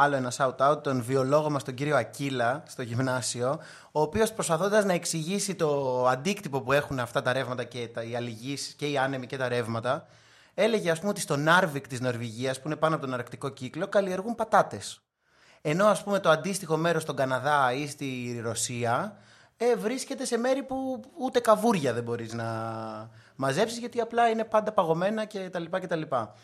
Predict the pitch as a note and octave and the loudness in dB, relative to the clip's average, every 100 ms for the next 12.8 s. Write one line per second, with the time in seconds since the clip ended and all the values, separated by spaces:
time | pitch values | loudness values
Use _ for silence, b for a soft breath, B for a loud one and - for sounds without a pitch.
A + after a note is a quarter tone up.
0 | B B B C#3 C#3+ D#3 F#3+ G3 F3 - | B B B -2 0 2 2 0 -4 2
1 | F#3 E3+ D3+ D#3+ F3 E3 F#3 E3+ D3 D3+ | 4 4 4 0 0 0 -2 -4 0 0
2 | D3 - C3+ C#3+ D#3+ D3+ C#3 D#3+ E3+ E3+ | 0 -6 -6 -6 -8 -8 -4 -2 0 -2
3 | E3 D3 E3 C#3 F3 - D#3+ F3 F3 F#3 | -4 -6 -6 -8 -12 -6 -2 2 2 0
4 | D#3 - F3+ C#3 A#2+ B2 C#3 b b b | -4 -2 0 2 2 0 -4 b b b
5 | - C3+ D3+ D#3 C#3+ C3 C3 C#3+ D#3+ C#3 | -2 2 2 2 -4 0 0 -2 -4 -2
6 | A#2 G#2+ G2+ G2 G2 _ A2 G2 A2+ G#2+ | -2 -2 -4 -8 -16 _ -10 -8 -10 -12
7 | A2+ B2 D3 - b b b A#2+ A#2+ - | -10 -12 -12 -20 b b b -6 -4 -4
8 | A#2+ b b - B2 C#3 C#3 B2 B2 C3 | -4 b b -2 -2 0 -2 -2 -2 0
9 | A#2+ A#2 A#2 - A2 G#2 G2 F#2+ F#2+ A2 | -2 -6 -8 -10 -10 -12 -14 -14 -12 -10
10 | A#2 A#2 A2 G#2+ G#2+ G#2+ G3 - - - | -6 -6 -6 -8 -10 -2 -2 -2 2 6
11 | F#3 G#3 A3 A#3+ G#3 F#3 F#3+ E3 G#3 A3 | 8 6 2 -4 -4 -4 -2 -2 -2 -4
12 | G#3+ A3 G3 C#3+ B2+ A2 G2 | -4 -6 0 2 2 -2 -6